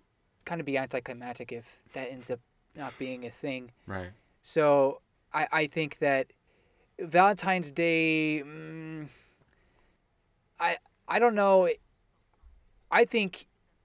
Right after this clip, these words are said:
Speaker 1: if anything, we may get Tsubame being a little, um, maybe that's when you start seeing Tsubame not being as willing to date Ishigami, although I, I don't think she'd be playing him, though. I don't know.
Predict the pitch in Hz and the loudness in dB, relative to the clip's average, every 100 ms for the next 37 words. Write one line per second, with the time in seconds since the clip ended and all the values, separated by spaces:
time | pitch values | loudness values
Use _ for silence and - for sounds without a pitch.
0 | _ _ 185 170 190 196 214 208 170 165 | _ _ 0 2 2 0 -2 -2 -2 0
1 | 165 160 135 156 147 - _ _ _ _ | 0 -2 2 4 4 0 _ _ _ _
2 | _ - 160 143 139 139 135 131 120 131 | _ -8 -6 0 0 2 0 -4 -6 -8
3 | 127 123 127 127 123 120 _ _ _ _ | -6 -4 -2 0 -2 -6 _ _ _ _
4 | _ 151 123 123 120 117 117 - _ _ | _ -12 -8 -8 -8 -10 -16 -20 _ _
5 | _ 156 185 233 208 196 170 156 143 - | _ 0 2 4 4 2 -4 -4 -4 0
6 | 139 - 143 135 127 127 _ _ _ _ | 0 -2 -8 -8 -12 -20 _ _ _ _
7 | _ _ _ _ _ _ _ _ _ - | _ _ _ _ _ _ _ _ _ -14
8 | 143 139 135 127 127 123 - 151 135 123 | -2 0 0 -2 -4 -4 -8 -8 -6 -6
9 | 123 120 123 120 120 - 123 120 117 _ | -8 -6 -4 -4 -6 -8 -8 -8 -10 _
10 | _ _ - 127 127 - _ 143 143 135 | _ _ -8 -4 -4 -8 _ -16 -8 -6
11 | 139 143 151 160 170 175 190 185 165 - | -4 -2 0 2 2 0 -2 -2 -4 -4
12 | 139 135 120 _ - 143 135 131 127 120 | -6 -6 -8 _ -16 -10 -10 -10 -14 -12
13 | 127 - 233 143 123 | -8 0 0 0 -4